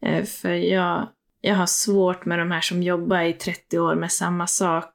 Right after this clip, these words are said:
och klagar varje dag och inte försöker ändra någonting. Då, då säger jag, ja, men byt jobb eller var tyst.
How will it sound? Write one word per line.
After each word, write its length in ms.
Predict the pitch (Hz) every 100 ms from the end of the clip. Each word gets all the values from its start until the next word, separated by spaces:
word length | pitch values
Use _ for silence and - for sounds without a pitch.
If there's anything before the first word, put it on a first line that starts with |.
| -
och 320 | - 160 160 - -
klagar 460 | - 170 170 175 170
varje 360 | 165 170 165
dag 420 | 180 175 - - 220 _ _ _
och 160 | - 160
inte 360 | 175 170 - - -
försöker 440 | 165 165 170 180
ändra 220 | 170 180
någonting. 540 | 165 - - - 196 - _ _
Då, 340 | 180 170 156 - - _
då 260 | 202 202 175
säger 380 | - 165 165 165
jag, 200 | - -
ja, 140 | - 185
men 180 | 180
byt 340 | 185 185 185 -
jobb 360 | 165 156 160 156
eller 580 | - 165 - - - - - _ _ _
var 180 | - 165
tyst. 520 | - - - -